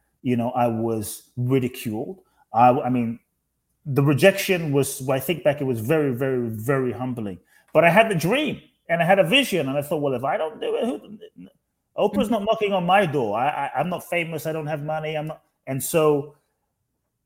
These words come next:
Speaker 1: what I did have was soul. And so, uh,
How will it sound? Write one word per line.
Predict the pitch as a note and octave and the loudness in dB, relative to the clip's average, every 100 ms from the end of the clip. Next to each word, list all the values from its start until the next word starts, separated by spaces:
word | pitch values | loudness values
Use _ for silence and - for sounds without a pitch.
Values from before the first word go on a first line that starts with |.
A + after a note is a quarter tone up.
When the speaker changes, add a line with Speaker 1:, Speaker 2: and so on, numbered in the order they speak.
| _ _ | _ _
Speaker 1:
what | B2+ C#3+ | 0 0
I | |
did | A#2+ A#2 E3+ | 2 0 -2
have | C#3+ C#3 C3 B2 - _ _ _ _ _ _ _ _ _ _ _ _ | -2 -2 -2 -6 -12 _ _ _ _ _ _ _ _ _ _ _ _
was | A2 | -12
soul. | G#2 - G2+ C#2+ - _ _ _ _ _ | -10 -8 -8 -10 -18 _ _ _ _ _
And | B2+ A#2+ | -6 -6
so, | A2+ - C3 B2+ B2+ B2+ B2 - - _ _ _ _ _ _ _ _ _ _ - | -6 -4 -2 -2 -2 -4 -6 -10 -20 _ _ _ _ _ _ _ _ _ _ -8
uh, | B2 A#2 A2+ | -4 -2 -2